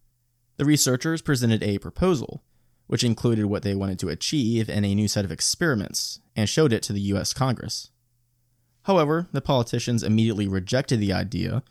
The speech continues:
under the notion that it was not possible, and any such experiments would most likely waste a great deal of resources,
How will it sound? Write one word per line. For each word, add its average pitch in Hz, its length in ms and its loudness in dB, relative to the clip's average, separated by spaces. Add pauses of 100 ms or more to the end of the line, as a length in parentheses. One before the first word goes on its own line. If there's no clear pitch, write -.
(280)
under 143 200 4
the 135 120 4
notion 110 400 2
that 98 320 2
it 110 80 0
was 101 120 0
not 98 160 -2
possible, 135 640 -2 (280)
and 123 140 2
any 117 180 4
such 107 220 -2
experiments 117 680 0
would 98 180 0
most 98 220 0
likely 101 260 -2
waste 95 340 -2
a 98 40 0
great 92 220 -4
deal 87 160 -4
of 110 100 -6
resources, 98 720 -4